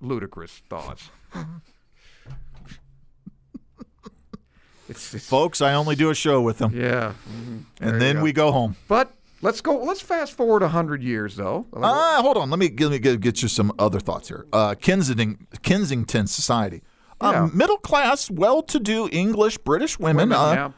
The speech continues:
Speaker 1: that's
Speaker 2: uh, who
Speaker 1: right.
Speaker 2: get together.
Speaker 1: Kensington
Speaker 2: Some of the
Speaker 1: Society.
Speaker 2: names you may recognize if you know this topic, Charlotte Manning, uh, Barbara Bodekin, uh, Emily Davies, Elizabeth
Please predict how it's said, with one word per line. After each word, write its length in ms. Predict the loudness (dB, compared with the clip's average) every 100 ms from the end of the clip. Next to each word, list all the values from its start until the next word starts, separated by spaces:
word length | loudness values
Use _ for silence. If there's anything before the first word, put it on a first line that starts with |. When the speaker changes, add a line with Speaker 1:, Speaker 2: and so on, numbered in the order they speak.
| -16
Speaker 1:
that's 180 | -14 -2
Speaker 2:
uh, 140 | 2
who 80 | 2
Speaker 1:
right. 80 | 2
Speaker 2:
get 180 | 0 0
together. 340 | 2 2 2
Speaker 1:
Kensington 120 | 0 0
Speaker 2:
Some 160 | 0
of 60 | 2
the 60 |
Speaker 1:
Society. 160 | 2 2
Speaker 2:
names 160 | 2 2
you 60 |
may 220 | 2 2 2
recognize 540 | 2 2 0 2 2
if 140 | 0
you 60 | 2
know 140 | 2 2
this 140 | 2
topic, 380 | 0 0 0 -4
Charlotte 460 | 0 2 4 2 2
Manning, 460 | 2 4 2 0 -4 _ _
uh, 280 | -2 0 2
Barbara 560 | 0 0 2 4 4 2
Bodekin, 760 | 2 2 2 2 2 2 0 0
uh, 140 | 0 2
Emily 300 | 2 2 0
Davies, 580 | 2 2 2 2 -2 -2
Elizabeth 440 | -2 -2 -4 -10